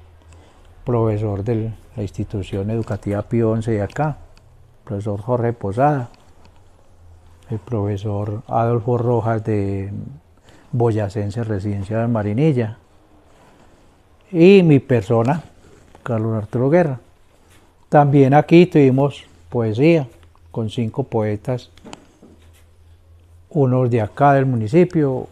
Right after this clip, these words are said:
otros de Río Negro, otros de Medellín. Que nos acompañaron para hacer esto. Y también vamos a, tuvimos otras actividades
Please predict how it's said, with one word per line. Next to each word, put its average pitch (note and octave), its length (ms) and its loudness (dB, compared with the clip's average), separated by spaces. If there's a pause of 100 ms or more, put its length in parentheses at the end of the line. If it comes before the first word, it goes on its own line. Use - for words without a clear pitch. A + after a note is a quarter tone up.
otros A#2+ 440 -2
de A2 280 -2
Río G#2+ 280 -4
Negro, C#3 460 0 (380)
otros A#2 280 -6
de A2+ 100 -2
Medellín. A2 560 -4 (2250)
Que B2+ 140 0
nos A2 180 -4
acompañaron G2+ 880 -8 (600)
para G2+ 200 -8
hacer A#2 220 -8
esto. D3 280 -4 (720)
Y F3+ 120 6
también D#3 680 4 (720)
vamos A#2 400 -4
a, B2 40 -16
tuvimos A#2 680 -4
otras A2+ 340 -8
actividades G#2 720 -8